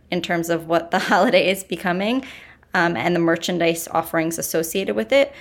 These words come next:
But I think that really by the nineties, um, we saw the,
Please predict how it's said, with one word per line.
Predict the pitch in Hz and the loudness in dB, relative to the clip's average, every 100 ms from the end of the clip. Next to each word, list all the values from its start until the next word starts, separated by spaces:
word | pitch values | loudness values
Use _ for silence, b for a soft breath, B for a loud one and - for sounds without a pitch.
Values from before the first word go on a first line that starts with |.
| B - | B 0
But | |
I | 202 | 2
think | 220 233 226 | 2 -2 0
that | 208 | 0
really | 214 220 247 | 2 0 2
by | 202 190 | 2 2
the | 180 | 2
nineties, | 165 175 190 226 240 240 B B _ - | 2 0 0 0 -2 -2 B B _ -2
um, | 170 165 160 | 2 2 0
we | 175 | -2
saw | - 165 160 160 | 2 2 4 2
the, | 165 | -2